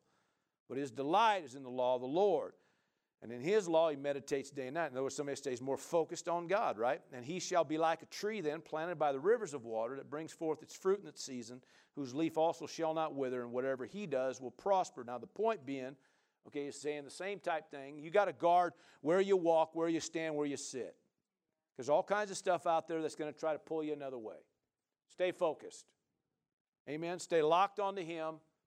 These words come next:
Stay locked onto His Word, His ways. Come on, somebody. And what'll happen? And you'll prosper. You'll succeed. Amen. You'll be victorious. You'll finish your race.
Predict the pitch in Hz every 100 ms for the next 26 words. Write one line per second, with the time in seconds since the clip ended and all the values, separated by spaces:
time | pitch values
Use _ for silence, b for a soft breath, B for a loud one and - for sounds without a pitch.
0 | _ _ _ 175 185 185 196 185 196 196
1 | 190 143 160 156 151 147 127 190 156 156
2 | 147 147 139 196 220 196 180 160 156 160
3 | b b 160 185 170 165 175 170 170 151
4 | 139 - 170 170 202 196 - - - _
5 | _ 156 156 165 - - 160 110 _ _
6 | _ - 151 160 165 117 - _ _ 147
7 | 143 165 170 175 180 160 117 - - 170
8 | 170 214 208 - 208 202 202 120 -